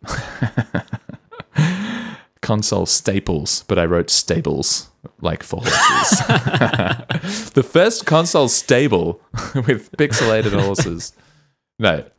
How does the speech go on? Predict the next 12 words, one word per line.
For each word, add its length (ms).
first 300
console 360
staples. 500
So 160
it 80
had 260
individual 760
detached 540
controllers 640
for 120
separate 400
players, 480